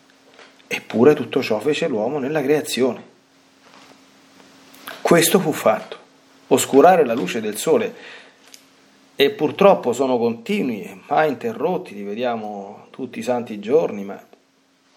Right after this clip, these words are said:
non solo in questi nostri travagliati e sciagurati tempi. Certo, ci sono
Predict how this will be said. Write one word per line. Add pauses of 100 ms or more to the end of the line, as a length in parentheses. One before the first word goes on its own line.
(1080)
non
solo
in
questi
nostri
travagliati (3500)
e
sciagurati
tempi.
Certo,
ci
sono